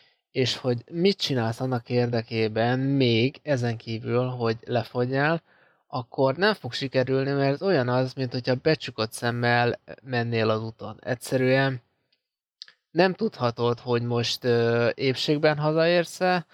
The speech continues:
vagy sem. Úgyhogy próbáld elkerülni e-, ezt a hibámat,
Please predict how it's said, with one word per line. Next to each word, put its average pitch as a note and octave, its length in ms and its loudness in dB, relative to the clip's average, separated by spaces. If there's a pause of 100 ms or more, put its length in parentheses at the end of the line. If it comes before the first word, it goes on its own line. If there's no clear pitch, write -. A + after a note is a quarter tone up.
(140)
vagy C3+ 160 0
sem. G#2+ 400 -6 (1160)
Úgyhogy D3 500 -2
próbáld C3+ 520 2
elkerülni A2+ 720 0
e-, F#2+ 240 2 (200)
ezt - 240 -10
a B2 40 2
hibámat, C3 760 -2